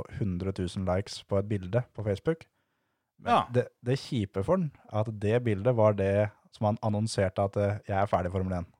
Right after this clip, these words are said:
Speaker 1: Det var hundre tusen som likte.
Speaker 2: <laughs> Ja. Ja, det, <laughs> det er jo på en måte to streker under svaret, det.
Speaker 1: Det er absolutt. Så,
Speaker 2: Bare
Speaker 1: nei, det er fint at de, eh,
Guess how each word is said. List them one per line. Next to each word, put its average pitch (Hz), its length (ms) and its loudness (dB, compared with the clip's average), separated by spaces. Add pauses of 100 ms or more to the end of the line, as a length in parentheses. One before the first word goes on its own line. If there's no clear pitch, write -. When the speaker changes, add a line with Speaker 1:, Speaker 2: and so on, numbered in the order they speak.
(560)
Speaker 1:
Det 131 100 2
var 107 120 4
hundre 113 360 4
tusen 110 300 -2
som 117 180 0
likte. 113 340 0
Speaker 2:
<laughs> - 840 -18
Ja. 156 180 4 (640)
Ja, 180 160 6
det, 156 800 6 (220)
<laughs> - 600 -8
det 127 160 0
er 113 1000 -2
jo 110 160 0
på - 120 -6
en 123 80 -2
måte 123 280 0 (680)
to 123 140 -2
streker 120 400 2
under 123 180 2
svaret, 139 300 8
det. 196 140 8 (340)
Speaker 1:
Det 98 100 4
er 104 300 4 (240)
absolutt. 113 500 -4
Så, - 160 -20
Speaker 2:
Bare 117 280 0 (680)
Speaker 1:
nei, 120 160 4
det 139 100 4
er 139 120 0
fint 135 360 -6
at 117 220 0 (100)
de, 113 140 0 (420)
eh, 110 640 0